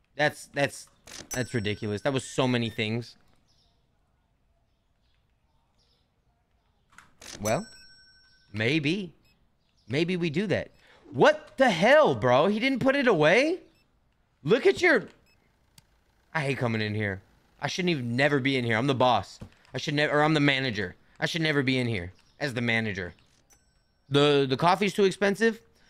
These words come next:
It's organic. It is organic, and it is, it's imported. It's imported products. Hurry, hurry! Ah, barely missed it.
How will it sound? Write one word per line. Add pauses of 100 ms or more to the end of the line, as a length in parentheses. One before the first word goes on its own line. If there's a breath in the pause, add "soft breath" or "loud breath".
(440 soft breath)
It's
organic. (680)
It
is
organic,
and
it
is, (1160)
it's (160)
imported. (140)
It's
imported
products. (1700 soft breath)
Hurry,
hurry! (1400)
Ah,
barely
missed
it.